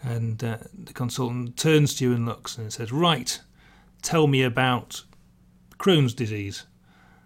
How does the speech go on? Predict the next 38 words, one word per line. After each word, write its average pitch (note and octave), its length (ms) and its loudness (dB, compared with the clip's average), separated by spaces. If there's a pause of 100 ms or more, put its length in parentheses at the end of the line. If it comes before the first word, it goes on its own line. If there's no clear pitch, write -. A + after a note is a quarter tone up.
(140)
And G#2+ 400 -4
you B2+ 140 -16
think, B2 200 -10 (140)
"Oh, E3+ 60 -4
I D3+ 260 -2
don't D3+ 140 -6
know D3+ 80 -4
anything F#3+ 320 2
about C3 300 -2
Crohn's A#2+ 300 -2
disease." B2 380 2
And B2 100 -2
you A2+ 60 -4
start A2+ 220 -6
to A#2+ 60 -8
look - 180 -10
panic B2+ 460 -4
and A2 180 -8 (460)
start - 340 -10
to - 140 -20
sweat - 320 -6
a A2+ 40 -6
little A2 380 -4
and, G#2 320 -6 (480)
and A2+ 180 -2
then B2 160 0
tell C3+ 200 2
him B2 160 6
a - 60 -4
couple - 340 -2
of A2+ 60 -2
the A#2+ 40 0
most B2+ 240 0
random C3 320 4
facts - 300 -6
about A#2+ 400 -6
Crohn's A#2+ 240 -2
disease. A2 460 -4